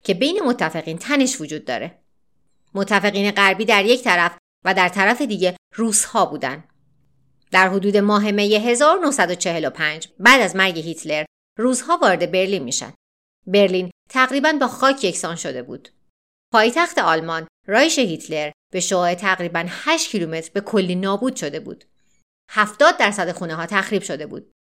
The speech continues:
اما دو میلیون جون به در برده از جنگ در شهر ساکن بودن. بعد از جنگ آلمان به دو بخش تقسیم شده بود. هر بخش با قدرت متفاوتی از متفقین اداره می‌شد.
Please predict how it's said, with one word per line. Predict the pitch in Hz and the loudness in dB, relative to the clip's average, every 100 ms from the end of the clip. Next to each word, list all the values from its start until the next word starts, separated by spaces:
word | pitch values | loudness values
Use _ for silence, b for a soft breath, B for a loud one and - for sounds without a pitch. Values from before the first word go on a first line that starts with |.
| _ _ _ - | _ _ _ 2
اما | 196 190 185 - _ 190 | 2 0 -4 -6 _ -4
دو | 269 330 | 0 0
میلیون | 349 285 247 247 | 0 0 0 0
جون | 233 180 | -2 0
به | 175 | 2
در | 175 | 2
برده | 170 170 180 | 0 0 0
از | 233 202 | 0 0
جنگ | 170 170 165 | -2 -4 -6
در | 147 | -8
شهر | - 156 | -8 -8
ساکن | - 196 214 | -6 -6 -4
بودن. | 175 131 - 139 - _ _ _ _ _ _ _ _ | -6 -8 -14 -18 -20 _ _ _ _ _ _ _ _
بعد | 185 226 | 4 6
از | 220 196 | 4 2
جنگ | 196 185 180 - | -2 -4 -6 0
آلمان | 208 208 214 | 2 2 0
به | 220 | 0
دو | 233 | 2
بخش | 220 165 - | 2 2 0
تقسیم | 165 156 165 | -8 -8 -12
شده | - 143 143 | -10 -10 -10
بود. | 135 - _ _ _ - | -12 -18 _ _ _ -2
هر | 220 214 | 2 4
بخش | 196 185 - | 4 2 0
با | 202 | -2
قدرت | 190 202 196 | 0 -2 -2
متفاوتی | 208 226 254 269 269 302 208 | -2 -2 0 0 2 2 0
از | 170 | -2
متفقین | 165 165 160 160 165 | -6 -6 -6 -8 -8
اداره | 151 160 151 | -6 -6 -6
می‌شد. | 165 165 147 135 | -8 -10 -12 -14